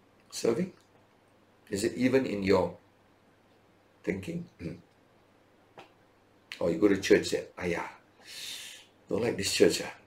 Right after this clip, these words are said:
Pastor is, doesn't fit me, man. <laughs> Don't like the music, doesn't suit me, man." Hmm. All right? So I hope today you see the God who loved Israel, a horrible nation,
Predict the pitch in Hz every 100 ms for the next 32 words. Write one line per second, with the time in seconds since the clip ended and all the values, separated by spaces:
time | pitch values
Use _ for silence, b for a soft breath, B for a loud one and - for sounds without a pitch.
0 | _ - 90 - 104 87 - - _ _
1 | _ _ _ _ - _ - - - -
2 | - 131 104 76 - - _ - - -
3 | _ _ _ - 202 139 113 156 160 -
4 | 175 175 - 220 - 110 87 143 151 -
5 | - 90 - _ _ _ _ _ _ _
6 | - 87 104 - - - _ _ _ _
7 | _ _ _ _ - 147 160 - - -
8 | - - - - - _ _ _ _ _
9 | _ _ _ _ _ _ - - _ _
10 | _ _ _ _ _ 107 - 123 104 87
11 | 95 90 87 - - 80 - - 76 80
12 | - 82 - - - - - 95 87 85
13 | 82 71 67 - 98